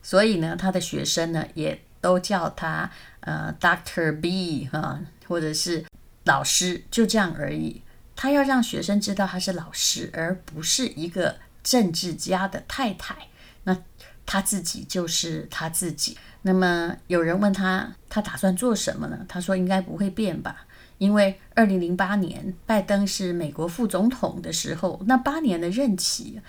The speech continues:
他是美国第二夫人嘛，可是他一直都在学校里面当全职的英文教授。那虽然他也有做了第二夫人，但是并没有因为老公而辞职，他自己有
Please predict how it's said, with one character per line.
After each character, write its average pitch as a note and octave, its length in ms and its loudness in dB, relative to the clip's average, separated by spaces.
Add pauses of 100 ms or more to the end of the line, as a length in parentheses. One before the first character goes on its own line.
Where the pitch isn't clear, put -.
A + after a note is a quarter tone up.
(260)
他 A#3 120 2
是 B3 100 6
美 G#3+ 120 4
国 D#3+ 160 -2
第 A#3+ 180 -2
二 A3+ 160 2
夫 C#4 260 -4
人 A#3 200 0
嘛， - 240 -8
可 F3+ 120 -4
是 G#3 120 0
他 - 280 -6
一 D4 120 -2
直 D#3 280 -2
都 G3+ 240 -2
在 G#3 120 0
学 D#3 220 -4
校 F3+ 220 -2
里 D#3+ 140 -6
面 F3+ 240 -2 (260)
当 G#3 200 4
全 F#3 380 0
职 D#3+ 180 0
的 - 220 -6
英 B3+ 300 6
文 D#3+ 280 0
教 F#3 260 0
授。 - 380 -2 (400)
那 F#3 120 0
虽 B3 200 4
然 G3+ 160 6
他 G#3 200 0
也 F3 240 0
有 G#3 160 0
做 G3 280 0
了 D3+ 200 2
第 G#3 280 -4
二 E3+ 140 4
夫 E3 220 -6
人， D#3 260 -2
但 F#3 140 2
是 F#3+ 100 -2
并 B3+ 260 2
没 G#3+ 140 4
有 G#3+ 220 2
因 C4+ 320 2
为 D4+ 320 4 (300)
老 D3+ 220 8
公 A3+ 460 4
而 D#3+ 220 4
辞 E3 280 -4
职， D3 280 -4
他 F#3 160 -2
自 F#3 180 -2
己 D#3+ 220 -2
有 - 200 -2